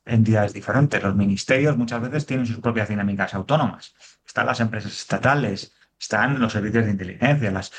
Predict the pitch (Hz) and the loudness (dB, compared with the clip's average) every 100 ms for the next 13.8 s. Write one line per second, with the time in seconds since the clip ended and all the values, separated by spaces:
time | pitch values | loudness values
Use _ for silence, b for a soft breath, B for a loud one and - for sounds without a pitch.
0 | B - 104 - 110 104 - 113 113 107 | B -4 -2 2 2 2 0 -2 2 4
1 | 113 120 117 120 135 110 110 - 107 101 | 6 6 4 2 2 0 0 0 -4 -4
2 | 92 98 123 120 - - - 120 123 123 | -4 2 2 2 -2 -10 -2 0 2 2
3 | 127 110 104 117 120 113 - B B B | 4 4 2 0 0 -6 -14 B B B
4 | B - 139 170 180 185 185 135 123 151 | B 2 2 4 2 2 2 2 2 2
5 | 185 190 - - - _ _ _ 117 147 | 0 -4 -12 -20 -20 _ _ _ 0 0
6 | 156 160 147 135 - 143 143 147 _ _ | 2 0 0 0 -2 0 0 -2 _ _
7 | _ _ - - 123 123 147 151 110 - | _ _ -12 0 2 2 2 2 0 -10
8 | _ _ _ 131 131 - - 123 110 143 | _ _ _ -6 -6 -8 -4 0 4 4
9 | 147 107 101 104 117 135 117 - 113 110 | 2 0 0 0 0 0 -4 -4 -2 -2
10 | 107 107 B B B 120 113 110 107 104 | -4 -8 B B B 2 4 2 0 2
11 | 110 147 - - - - B B _ - | 4 4 2 -4 -8 -10 B B _ -2
12 | 123 117 107 101 - _ _ _ _ 156 | 2 4 2 0 -6 _ _ _ _ 0
13 | - - - 185 185 - - | 0 -4 -4 2 2 2 -10